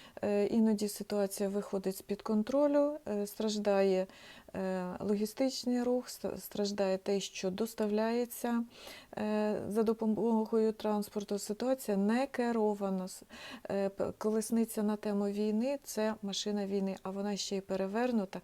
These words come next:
Ніхто не може керувати цією колесницею. І це все в геометричній прогресії, воно розростається. Оця некерованість, оця військова активність, е, відчуття,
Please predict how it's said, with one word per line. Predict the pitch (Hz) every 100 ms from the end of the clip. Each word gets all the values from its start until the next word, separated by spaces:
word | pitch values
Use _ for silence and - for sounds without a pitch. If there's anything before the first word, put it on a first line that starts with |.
| - - -
Ніхто | 226 233 - 285
не | 247
може | 226 226 214
керувати | - 202 196 196 202
цією | 190 - 190 208 208
колесницею. | 208 202 196 - 208 202 - 185 180 180 - - -
І | 226 214
це | 208 277 285
все | - 233 208
в | 202
геометричній | 220 214 214 214 214 208 -
прогресії, | 196 202 196 226 269 - 226
воно | 208 208 214 -
розростається. | 202 214 220 208 - - 190 185 180 - - 185 185 - _ _ - - - - - - - - - -
Оця | - 208
некерованість, | 202 208 214 262 247 226 214 -
оця | 208 - 233 220 - - - -
військова | 202 220 - - 226 220 -
активність, | 208 - 214 208 202 196 190 185 - - - - - - - - - - - - -
е, | 208 208 202 202 202 226 214
відчуття, | 233 - 240 - 226 214 208